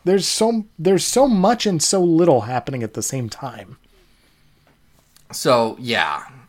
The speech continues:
Speaker 2: It, we've talked about Rick Remender on this show briefly. Um,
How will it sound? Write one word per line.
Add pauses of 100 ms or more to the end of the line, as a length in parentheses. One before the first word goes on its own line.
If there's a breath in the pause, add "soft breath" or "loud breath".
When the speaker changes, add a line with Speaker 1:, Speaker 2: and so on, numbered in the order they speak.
(720 soft breath)
Speaker 2:
It, (920 soft breath)
we've
talked
about
Rick
Remender
on
this
show
briefly. (720 soft breath)
Um,